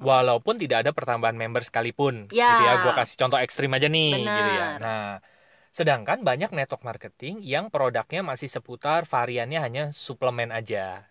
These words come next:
Speaker 1: Gitu contoh ya.
Speaker 2: Ya, benar.
Speaker 1: Sedangkan banyak orang belum menganggap bahwa suplemen ini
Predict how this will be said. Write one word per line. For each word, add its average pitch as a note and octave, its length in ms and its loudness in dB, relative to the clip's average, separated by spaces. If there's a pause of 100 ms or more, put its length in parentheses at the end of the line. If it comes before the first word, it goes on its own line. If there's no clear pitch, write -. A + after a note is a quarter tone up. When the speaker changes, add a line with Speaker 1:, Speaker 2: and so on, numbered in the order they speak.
(120)
Speaker 1:
Gitu A2+ 240 -12
contoh A2 380 0
ya. G2+ 160 -2
Speaker 2:
Ya, G2 320 -2
benar. D#3+ 420 -10 (160)
Speaker 1:
Sedangkan C3+ 480 0
banyak D#3+ 320 2
orang D3 380 2
belum A#2 320 -2
menganggap A2+ 400 -4
bahwa A#2 180 -2
suplemen A#2 540 -8
ini F#3+ 480 -10